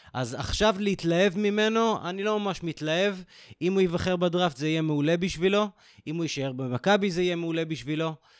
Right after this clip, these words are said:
Um, שחקן צעיר, אני פחות מתלהב, כי לא יודע, אולי אני זקן וישיש, ואין לי מושג בכדורסל, אבל, אה, דני אבדיה הוא ב-, שחקן נפלא, שהעתיד עוד לפניו, ואני כרגע לא,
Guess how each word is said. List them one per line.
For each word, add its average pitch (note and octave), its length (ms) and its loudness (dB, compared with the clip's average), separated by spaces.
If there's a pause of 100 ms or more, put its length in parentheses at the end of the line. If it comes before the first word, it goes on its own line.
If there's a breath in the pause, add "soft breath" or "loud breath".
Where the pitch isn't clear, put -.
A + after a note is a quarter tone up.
Um, - 140 -18 (840)
שחקן F#3 400 -4
צעיר, F#3 580 2
אני F#3 480 -4
פחות F3+ 340 -2
מתלהב, F#3 540 -2 (180)
כי G3+ 280 -8
לא A3 80 -4
יודע, G#3+ 160 0
אולי D3+ 200 0
אני D3+ 160 -2
זקן F#3 720 0
וישיש, E3+ 720 -2 (260 loud breath)
ואין G#3 160 2
לי B3+ 60 4
מושג A#3+ 500 4
בכדורסל, G#3 840 6 (500 soft breath)
אבל, D3+ 540 0
אה, D3+ 240 -4
דני G#3+ 360 2
אבדיה G3 260 2
הוא F3 160 2
ב-, C#3+ 280 -4
שחקן G#3+ 400 0
נפלא, A#3 380 4 (120)
שהעתיד F3+ 500 0
עוד G3 100 2
לפניו, F3 560 -2
ואני A#2+ 680 -6
כרגע E3+ 380 -2
לא, G3 680 2